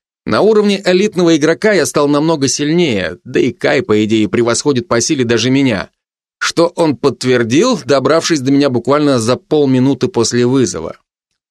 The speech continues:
«С кем предстоит сражаться?» спросил Кай на чистейшем русском. Его он выучил самым первым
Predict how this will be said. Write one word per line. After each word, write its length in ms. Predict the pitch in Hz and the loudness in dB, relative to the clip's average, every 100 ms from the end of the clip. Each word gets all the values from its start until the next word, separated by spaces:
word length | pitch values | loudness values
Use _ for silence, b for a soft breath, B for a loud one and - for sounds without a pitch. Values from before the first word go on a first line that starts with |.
| _ _ - | _ _ -14
«С 120 | - | -2
кем 220 | 220 220 | 0 2
предстоит 400 | 190 185 185 160 | 0 -2 0 0
сражаться?» 720 | - 143 127 131 131 101 - - | 0 -2 0 -2 -2 -2 -2 -6
спросил 580 | - - 101 98 113 104 | -14 -6 -4 -2 -4 -2
Кай 300 | 135 151 147 | 2 2 2
на 180 | 135 123 | 0 0
чистейшем 720 | - 113 - 120 117 117 107 | -2 -6 0 0 0 0 0
русском. 500 | 104 90 - - - _ _ _ _ _ _ | 0 -2 -8 -12 -14 _ _ _ _ _ _
Его 400 | - 120 147 202 | -2 0 2 2
он 120 | 220 196 | 2 2
выучил 460 | 220 214 180 180 | 2 0 0 -2
самым 440 | 127 - 175 175 170 | -2 -2 0 0 0
первым 560 | 180 151 90 80 58 | 0 0 -2 -8 -14